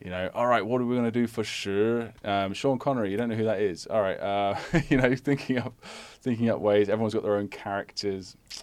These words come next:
Oh, that'd be so much fun. And we have had people do that, you know, back in the, back in the day when we were teaching online, one of our early, early clients, um, guy from England, he did that with his two daughters. That's how he spent his summer holiday.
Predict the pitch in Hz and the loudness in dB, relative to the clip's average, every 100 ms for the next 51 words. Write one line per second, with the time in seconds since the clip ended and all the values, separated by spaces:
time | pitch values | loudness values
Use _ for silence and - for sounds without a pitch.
0 | - - - - - 90 - 78 65 - | -20 -18 -16 -16 -16 -16 -14 -14 -14 -18
1 | - - - _ - _ _ _ - - | -16 -18 -18 _ -20 _ _ _ -20 -2
2 | 120 131 143 165 170 156 165 151 143 143 | 2 4 4 4 2 0 -2 -4 -2 2
3 | 151 78 98 92 135 139 110 - _ - | 4 2 0 -2 -2 -2 -10 -12 _ -10
4 | - 139 120 110 113 113 110 107 110 107 | -8 -4 -4 -2 2 2 0 -2 -2 0
5 | 104 95 - _ _ _ _ _ - 120 | 0 -2 -10 _ _ _ _ _ -8 -6
6 | - 110 104 98 101 113 120 95 120 123 | -4 -2 -2 0 2 2 0 0 -2 2
7 | 117 90 - 113 127 123 98 110 104 98 | 4 2 0 2 4 4 2 2 2 -2
8 | 87 - _ _ _ _ _ - - 98 | -8 -14 _ _ _ _ _ -8 -2 0
9 | 87 - - - - 90 85 85 85 - | -2 -6 -12 -14 -10 -8 -6 -8 -10 -14
10 | _ _ - 90 - 87 85 82 - - | _ _ -8 -8 -6 -10 -10 -12 -14 -8
11 | 101 98 87 90 - - - _ _ 123 | -6 -6 -8 -10 -16 -20 -20 _ _ -6
12 | 123 127 127 - 110 113 117 110 - 135 | -4 2 2 2 -4 -4 -4 -6 -2 0
13 | 117 131 147 - 80 - - 107 - - | 4 4 2 -2 -8 -4 -2 -2 -4 0
14 | 117 113 110 - 113 104 104 - 110 98 | 2 2 0 0 0 -2 -6 -2 0 2
15 | 117 113 90 62 | 2 2 0 -4